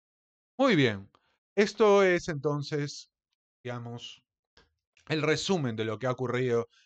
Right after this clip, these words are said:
en las últimas horas en torno a, eh, Andrés Hurtado. En torno a Andrés Hurtado. ¿Qué es lo que va a decir ahora?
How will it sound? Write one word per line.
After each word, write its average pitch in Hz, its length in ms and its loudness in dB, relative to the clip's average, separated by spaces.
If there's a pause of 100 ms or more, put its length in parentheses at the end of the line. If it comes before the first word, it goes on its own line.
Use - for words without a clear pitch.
(180)
en 156 140 -4
las 139 200 -2
últimas 139 440 -2
horas 120 400 -4 (380)
en 160 200 -6
torno 156 680 -4
a, 147 400 0 (240)
eh, 110 500 -6
Andrés 120 360 -4
Hurtado. 85 400 -14 (1400)
En 104 140 -12
torno 123 460 -2
a 113 160 -6
Andrés 104 340 -6
Hurtado. - 540 -16
¿Qué 196 160 0
es 196 120 -4
lo 185 100 -2
que 147 100 -2
va 143 100 4
a 156 40 2
decir 165 280 -2
ahora? 175 380 4